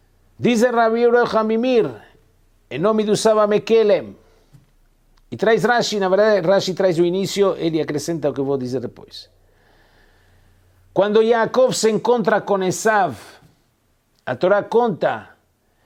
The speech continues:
que Yaakov se aproxima para Esav com suas quatro esposas e onze filhos.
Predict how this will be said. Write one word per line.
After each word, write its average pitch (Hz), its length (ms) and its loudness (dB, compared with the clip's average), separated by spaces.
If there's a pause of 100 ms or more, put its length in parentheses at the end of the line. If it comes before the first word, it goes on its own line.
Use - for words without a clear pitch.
(140)
que 160 120 -4
Yaakov 170 440 2
se - 100 0
aproxima 190 640 -2
para 165 160 0
Esav 214 360 -2
com 175 180 -4
suas 160 340 -8
quatro 214 500 -2
esposas 214 640 0
e 190 140 2
onze 240 360 2
filhos. 165 680 -4